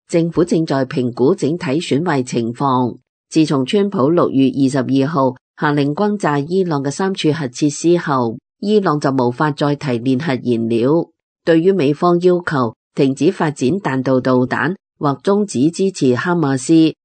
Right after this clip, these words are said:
真主黨、胡塞等組織，阿拉格齊明確表示，伊朗無法接受。對此，川普則發文回應，如果有必要，我哋會再打一次。同時，美國司法部二十一號宣布，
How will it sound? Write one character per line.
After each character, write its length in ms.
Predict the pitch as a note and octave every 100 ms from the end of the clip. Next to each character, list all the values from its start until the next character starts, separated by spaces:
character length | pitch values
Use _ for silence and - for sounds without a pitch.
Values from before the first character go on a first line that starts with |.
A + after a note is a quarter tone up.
| -
真 240 | G3 G3
主 200 | F#3+ C3
黨、 320 | E3 A#2+ D3+ F3+
胡 240 | B2+ A#2+ A#2
塞 220 | D#3 C#3+
等 260 | A#2+ D3
組 220 | E3+ A#2+ D3
織， 360 | E3 D3+ C#3+ - _ -
阿 140 | D3+
拉 160 | E3+ F#3+
格 140 | E3+
齊 300 | D#3 - C3
明 200 | A#2+ A#2+
確 240 | - C#3+
表 220 | - B2 F#3+
示， 320 | - C3 B2+ _ -
伊 200 | G3 G3+
朗 280 | F3+ C3+ C#3+
無 120 | B2+
法 220 | A2+ C#3
接 200 | B2+ C#3+
受。 540 | C3 - B2+ A#2 A2+ - _ _ -
對 220 | D#3 D3+
此， 320 | D3 C3 C#3+
川 220 | E3+ G#3 G3
普 120 | F3
則 180 | F3+ F3
發 200 | - C#3+
文 260 | B2+ B2+ A#2+
回 180 | B2+
應， 280 | B2+ D3 C#3+ - _
如 140 | C#3+ C#3
果 120 | F#3
有 220 | G#3 D#3
必 240 | D3 G3 F3+
要， 160 | D3+ C#3+
我 240 | C3 D3+
哋 100 | D3
會 180 | C3 C#3+
再 220 | C3+ C#3 B2+
打 200 | - D3+
一 180 | E3+ E3
次。 500 | - C#3+ B2 A#2+ - _ _ -
同 200 | D3 C3+
時， 240 | - C3
美 220 | B2+ C#3
國 220 | E3 D#3+ D#3
司 180 | -
法 160 | A3+ D3+
部 220 | D3+ C3+
二 100 | C3+
十 220 | C3 C3+
一 120 | C3+ F3
號 280 | E3+ C#3
宣 320 | A#2+ F3 E3+ E3+
布， 360 | C3+ B2+ A#2+